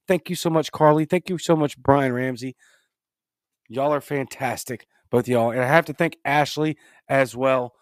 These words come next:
who most of you probably don't know, but she's been an absolutely fantastic teammate as well. So a couple of shout outs there for growing this, uh, by all metrics, an amazing and un-, immeasurable leap of just,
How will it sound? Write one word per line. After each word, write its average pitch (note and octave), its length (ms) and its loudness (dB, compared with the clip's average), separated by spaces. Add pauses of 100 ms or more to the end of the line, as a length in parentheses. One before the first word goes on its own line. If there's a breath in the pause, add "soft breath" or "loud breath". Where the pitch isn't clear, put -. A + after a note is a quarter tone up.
(320)
who B2+ 360 -6
most C#3 280 -2
of C#3 100 -14
you C#3 80 -8
probably C3+ 380 -2
don't C3+ 340 2
know, C3 220 4
but A#2+ 120 -4
she's B2+ 180 -10
been B2+ 140 -6
an A#2+ 160 -10 (180)
absolutely C#3 600 -4
fantastic A#2+ 720 -12
teammate G#2+ 400 -18 (300)
as G2+ 180 -18
well. G2 300 -14 (240)
So D#3+ 100 -8
a E3+ 60 -2
couple A3 180 4
of F#3 80 4
shout G3 280 6
outs D#3 220 4
there C3+ 280 4
for B2+ 300 2 (320 loud breath)
growing F3 440 -2
this, E3 340 -8
uh, C3+ 220 -4
by C3 240 0
all F3 340 6
metrics, D#3 800 0 (320 soft breath)
an C#3+ 120 -6
amazing C#3+ 1000 0
and C3+ 180 -8
un-, D3+ 540 -8
immeasurable E3 1040 -4 (300 soft breath)
leap D3 560 0 (880)
of A#2+ 240 -6
just, C#3 460 -6